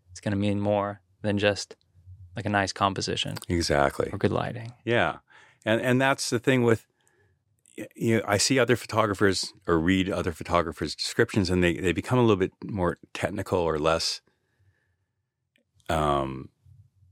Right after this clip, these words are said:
Speaker 2: emotional or personal, but I, I kind of feel that one of the reasons why is because it, that's what was supposed to be happening in that moment.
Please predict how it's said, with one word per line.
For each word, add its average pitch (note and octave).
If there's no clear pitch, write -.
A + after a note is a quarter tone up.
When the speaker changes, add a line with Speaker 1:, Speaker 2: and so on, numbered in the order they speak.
Speaker 2:
emotional F2
or D2
personal, G2+
but E2+
I, E2+
I F2+
kind A2+
of -
feel F#2+
that E2
one F#2+
of F#2+
the F2+
reasons F2
why F2
is E2
because -
it, D#2+
that's D#2
what E2
was D#2
supposed -
to D#2
be C2+
happening D2+
in C#2+
that C2
moment. C#2